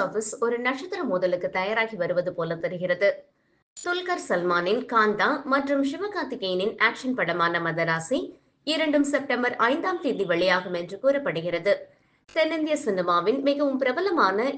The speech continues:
இரண்டு நட்சத்திரங்களின் படமும் ஒரே நாளில் மோதுகிறது. இந்த ஜோடியின் மோதல் இது முதல் முறையல்ல.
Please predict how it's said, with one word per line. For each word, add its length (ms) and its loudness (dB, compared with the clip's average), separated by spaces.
இரண்டு 300 0
நட்சத்திரங்களின் 680 -2
படமும் 340 0
ஒரே 160 6
நாளில் 320 2
மோதுகிறது. 540 -2
இந்த 200 2
ஜோடியின் 480 2
மோதல் 260 2
இது 200 2
முதல் 260 0
முறையல்ல. 360 2